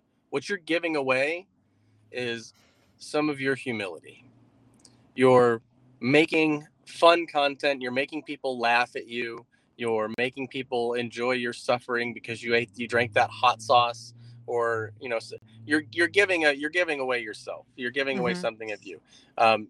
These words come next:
Speaker 1: if you have stuff to give away, cool, but you don't always need to have a giveaway to do a charity event. In fact, you don't ever need to have a giveaway to do a charity event, because they're already getting something for that, which is entertainment.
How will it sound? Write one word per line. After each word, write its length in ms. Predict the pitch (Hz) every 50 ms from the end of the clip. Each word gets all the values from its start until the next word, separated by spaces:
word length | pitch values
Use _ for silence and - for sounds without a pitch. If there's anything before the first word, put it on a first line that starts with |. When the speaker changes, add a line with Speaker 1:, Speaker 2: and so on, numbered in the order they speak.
| _ _
Speaker 1:
if 140 | - 190 -
you 120 | 247 302 262
have 160 | 233 220 202
stuff 220 | - - 196 -
to 80 | - 160
give 140 | 175 175 160
away, 320 | 156 160 160 160 156 131
cool, 300 | - - 143 127 107 95 -
but 120 | - 120
you 100 | 175 233
don't 180 | 262 247 180 170
always 260 | 156 147 139 135 -
need 120 | 135 131
to 60 | 123 120
have 120 | 123 110
a 60 | 110
giveaway 400 | 113 127 123 110 117 117 113 113
to 40 | -
do 140 | - 120 113
a 60 | 110
charity 340 | - - 131 135 139 143 147
event. 280 | 139 165 180 196 190 - _ _ -
In 80 | - -
fact, 260 | 214 190 190 - -
you 140 | 202 214 208
don't 200 | 208 208 196 - - -
ever 320 | - 226 240 - 190 147 135
need 180 | 135 131 123 117
to 40 | 127
have 160 | 127 127 117
a 40 | 113
giveaway 560 | 107 120 117 110 113 110 107 104 104 104 104 -
to 80 | 135
do 160 | 127 120 117
a 60 | 107 104
charity 340 | - 123 110 104 101 101
event, 260 | 101 95 98 92 73 - _ _ _ _ _ _ _ _
because 260 | 131 120 156 147 131
they're 180 | 131 170 175 156
already 320 | 180 196 196 175 160 139 127 -
getting 240 | 139 139 131 123 113
something 380 | - - 120 107 - 113 104 -
for 140 | - 110 104
that, 240 | 98 92 85 82 - _ _ _ _ _ _ _ _
which 140 | - 135 -
is 140 | 143 127 143
entertainment. 560 | 135 127 113 - - 117 98 90 85 69